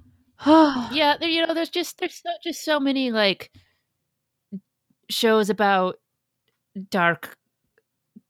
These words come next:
Speaker 2: like, damaged, like, white male cops where I'm just like, "Okay, I can't, I can't deal with this premise anymore."
Speaker 1: <laughs> That's all the,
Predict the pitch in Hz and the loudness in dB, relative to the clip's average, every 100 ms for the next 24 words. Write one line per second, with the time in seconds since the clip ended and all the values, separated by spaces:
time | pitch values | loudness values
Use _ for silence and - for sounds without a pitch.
0 | - 190 175 170 202 180 175 175 165 - | -6 -4 -4 -4 -2 0 -2 -4 -6 -10
1 | - 175 165 190 170 165 165 - 180 165 | -6 -6 -6 -4 -2 0 -2 -6 -6 -4
2 | 165 160 190 160 190 - - - _ _ | -4 -4 -2 0 -2 -4 -14 -16 _ _
3 | _ 196 185 175 202 185 190 170 165 165 | _ -4 -2 -2 -6 -6 -6 -8 -10 -10
4 | 196 - 202 180 175 175 - 214 185 175 | -14 -12 -8 -8 -8 -10 -12 -8 -6 -6
5 | 175 _ _ - 180 175 165 170 165 - | -8 _ _ -20 -10 -8 -6 -8 -12 -18
6 | - - 180 170 170 196 185 185 190 202 | -20 -12 -10 -10 -12 -12 -12 -10 -8 -8
7 | 277 _ 269 - 269 - - - - - | -10 _ -18 -12 -12 -10 -16 -16 -18 -20
8 | - 277 240 269 269 262 226 202 | -10 -8 -4 -2 0 0 -2 -4